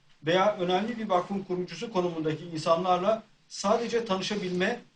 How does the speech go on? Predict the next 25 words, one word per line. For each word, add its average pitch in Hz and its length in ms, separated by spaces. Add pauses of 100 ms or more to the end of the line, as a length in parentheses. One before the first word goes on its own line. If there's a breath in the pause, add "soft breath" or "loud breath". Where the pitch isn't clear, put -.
(180)
ya 143 180
da 156 220 (300)
onların 180 420
kendi 196 320
isimlerini 185 540
duyurabilme 185 520
ihtimali 180 580
bile 170 300 (220)
münafık 165 420
karakterli 165 540
insanlarda 160 760 (180)
büyük 208 220
bir 180 100
heyecan 156 340
yaratır. 120 560 (1300)
Onlarla 214 640 (120)
sadece 233 640
birkaç 220 360
geliş-, 202 280 (180)
kelime 190 280
olsun 185 520
konuşabilmek 180 760 (340)
ve 156 120
dikkatlerini 170 520
çekip 185 340